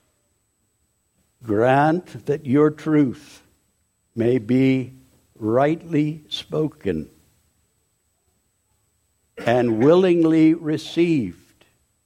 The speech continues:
and that it may bring good to your people and praise to your name.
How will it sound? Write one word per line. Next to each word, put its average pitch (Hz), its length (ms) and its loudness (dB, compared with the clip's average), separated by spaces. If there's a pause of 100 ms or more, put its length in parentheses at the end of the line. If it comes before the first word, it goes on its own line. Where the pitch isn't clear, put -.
(1700)
and 135 300 2
that 147 160 4
it 156 200 -2
may 143 260 2
bring 127 800 2 (1800)
good 160 320 2
to 180 80 -4
your 180 240 0
people 98 640 -4 (1700)
and 98 280 -2
praise 131 520 -4
to 123 120 -6
your 120 360 -2
name. 92 440 -6